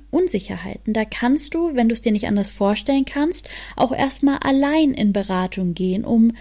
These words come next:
vielleicht mehr Klarheit zu bekommen. Und dann sorg doch, wenn dir das möglich ist, für klare Sachverhalte.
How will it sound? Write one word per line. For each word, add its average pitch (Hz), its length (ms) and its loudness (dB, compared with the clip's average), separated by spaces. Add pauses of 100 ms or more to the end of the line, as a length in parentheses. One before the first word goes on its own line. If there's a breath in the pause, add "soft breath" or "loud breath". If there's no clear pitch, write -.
(140 loud breath)
vielleicht 262 400 2
mehr 269 280 4
Klarheit 269 640 -2
zu - 140 -2
bekommen. 175 640 -6 (300 loud breath)
Und 254 280 4
dann 320 200 0
sorg 330 460 -2
doch, 233 220 -2
wenn 226 120 2
dir 233 120 4
das 220 180 -4
möglich 254 560 2
ist, 262 320 0 (220 loud breath)
für 311 520 2 (120)
klare 254 560 -2
Sachverhalte. 196 1000 -6